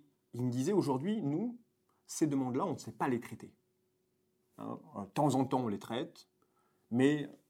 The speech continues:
dans la majeure partie des cas, on ne les traite pas parce que ça demande énormément de logistique.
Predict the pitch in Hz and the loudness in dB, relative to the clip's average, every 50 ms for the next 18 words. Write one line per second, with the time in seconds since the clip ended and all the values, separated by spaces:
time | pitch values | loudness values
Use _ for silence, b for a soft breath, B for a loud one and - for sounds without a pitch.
0 | - 120 113 113 117 123 131 135 127 151 151 147 - - - - - 117 107 104 | -12 -8 -6 -2 0 2 2 2 0 -2 -6 -6 -10 -10 -10 -8 -4 -4 -4 -2
1 | 131 131 156 147 - 120 113 107 107 107 107 - - 113 - - 160 185 175 117 | -2 -4 -4 -4 -4 -4 -4 -2 -4 -4 -6 -8 -12 -12 -10 -8 -8 -8 -8 -10
2 | - - - 135 135 135 B B B B B - 123 113 123 139 151 147 139 135 | -10 -4 0 0 0 -2 B B B B B -6 -4 0 2 2 4 4 2 2
3 | 131 120 - 117 117 117 113 113 104 - - - 170 - 143 160 - - - | 0 0 0 -2 -2 -4 -4 -6 -8 -8 -12 -12 -8 -8 -8 -8 -10 -18 -20